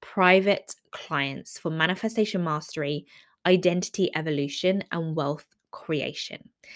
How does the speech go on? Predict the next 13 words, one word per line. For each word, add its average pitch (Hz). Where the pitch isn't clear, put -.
I 175
will 170
leave 190
the 202
link 160
to -
my 160
Instagram 147
under 151
this 147
one. 147
If -
you 175